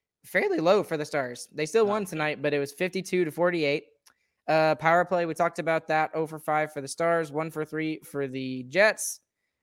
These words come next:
Speaker 1: Um, hits tonight, fifteen to twelve. Not an overly physical game tonight.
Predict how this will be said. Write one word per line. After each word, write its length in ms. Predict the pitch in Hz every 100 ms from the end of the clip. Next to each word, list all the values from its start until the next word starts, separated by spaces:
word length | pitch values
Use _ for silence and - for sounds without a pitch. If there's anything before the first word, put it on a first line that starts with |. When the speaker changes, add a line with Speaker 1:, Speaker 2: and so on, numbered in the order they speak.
| _
Speaker 1:
Um, 640 | 151 151 151 147 143 143 -
hits 260 | 151 175 -
tonight, 360 | 185 170 170 143
fifteen 280 | 160 - 165
to 80 | 143
twelve. 400 | 156 160 156 147
Not 180 | 156
an 120 | 151 151
overly 540 | 151 151 156 151 147
physical 440 | 143 151 147 151 147
game 280 | 143 151 147
tonight. 400 | 151 151 156